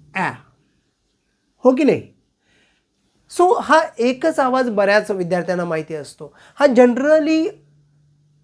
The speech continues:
सिक्स्टी सेव्हन्टी पर्सेंट स्पेलिंगमध्ये हाच आवाज आहे, ए म्हणजे ॲ. जसं की आत्ता हे शब्द तुम्हाला दिसतायत, क ला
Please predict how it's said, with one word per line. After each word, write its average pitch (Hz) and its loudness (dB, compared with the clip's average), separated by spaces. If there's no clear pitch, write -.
सिक्स्टी 320 -2
सेव्हन्टी 262 2
पर्सेंट 226 -2
स्पेलिंगमध्ये 208 -4
हाच 175 -2
आवाज 156 -6
आहे, 143 -6
ए 233 2
म्हणजे 202 0
ॲ. 156 -4
जसं 220 0
की 254 -2
आत्ता 220 0
हे 202 2
शब्द 208 0
तुम्हाला 196 -2
दिसतायत, 180 -6
क 233 2
ला 233 4